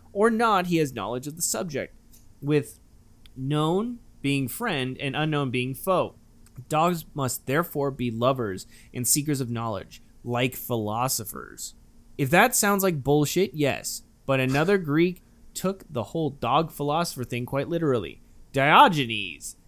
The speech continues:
the cynic ultimate contrarian, inventor of the middle finger and famous for telling Alexander the Great, "Teenage edgelord, kindly get the fuck out of my son, please and thank you," was also called Diogenes the dog.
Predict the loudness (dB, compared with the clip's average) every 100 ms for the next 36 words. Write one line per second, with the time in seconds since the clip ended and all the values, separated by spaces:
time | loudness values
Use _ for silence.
0 | -10 0 4 4 2 -6 -18 -20 -20 _
1 | -6 -2 2 2 0 -2 2 2 2 0
2 | 2 0 -4 -16 -6 -4 -4 -4 2 6
3 | 6 6 2 -4 -12 -20 -20 -20 -20 -20
4 | -20 -20 -20 -12 -8 -2 0 2 2 4
5 | 2 2 2 0 2 4 4 2 0 0
6 | 0 -2 -4 -6 -4 -4 -2 0 0 0
7 | 0 0 0 -2 -4 -4 0 2 2 -2
8 | -12 -20 -16 -8 -2 2 4 2 0 0
9 | 0 0 -2 0 0 0 -4 -6 -4 -2
10 | -2 -4 -4 2 2 2 0 2 -2 -2
11 | -2 -2 -2 -4 -4 -4 -6 -6 -8 -8
12 | -10 -12 -18 -20 -20 -6 -6 -4 -2 0
13 | -2 -4 -4 -2 -2 -4 -6 -6 -10 -8
14 | -8 -12 -8 -4 -4 -6